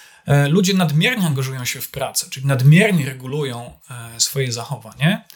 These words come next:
e, dlatego że praca może im do czegoś służyć. E, i tutaj tym głównym celem,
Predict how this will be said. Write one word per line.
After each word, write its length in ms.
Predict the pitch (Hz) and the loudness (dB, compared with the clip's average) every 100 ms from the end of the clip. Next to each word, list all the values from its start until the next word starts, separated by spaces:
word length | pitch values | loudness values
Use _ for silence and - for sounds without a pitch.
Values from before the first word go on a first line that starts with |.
| - - - - | -20 -20 -20 -4
e, 140 | 135 143 | 0 2
dlatego 420 | 160 220 240 226 | 2 2 -2 -2
że 460 | 165 185 190 - _ | 0 0 -2 -8 _
praca 640 | - 156 190 190 180 175 - 131 | -2 0 0 0 -2 -4 -8 -2
może 420 | 139 156 175 156 | 2 4 2 0
im 120 | 143 | -6
do 80 | 139 | -6
czegoś 320 | 147 131 127 | -6 -6 -4
służyć. 560 | - 120 - - - - - _ - | -4 -6 -10 -4 -4 -6 -16 _ -6
E, 260 | 120 120 120 | -4 -4 -2
i 120 | 151 | -4
tutaj 460 | 147 285 - 143 135 | -2 -8 -4 -4 -4
tym 220 | 147 135 | -10 -10
głównym 420 | 135 233 233 190 | -6 -6 -4 -2
celem, 600 | 151 165 143 120 127 - | 0 0 2 0 -4 -12